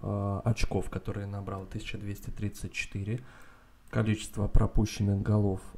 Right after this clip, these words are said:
очков дома, а, тысяча сто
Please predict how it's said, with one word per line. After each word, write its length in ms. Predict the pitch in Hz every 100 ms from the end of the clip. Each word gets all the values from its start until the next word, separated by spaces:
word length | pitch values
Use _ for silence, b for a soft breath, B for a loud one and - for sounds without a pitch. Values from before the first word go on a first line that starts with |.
| -
очков 440 | 113 - - 90 - -
дома, 440 | 104 98 95 90 - - - - - - - - - - - - - - - - 240
а, 340 | 117 104 101 98 - - - - - - - -
тысяча 520 | 104 - 98 - 92 95
сто 640 | - - 104 98 95 98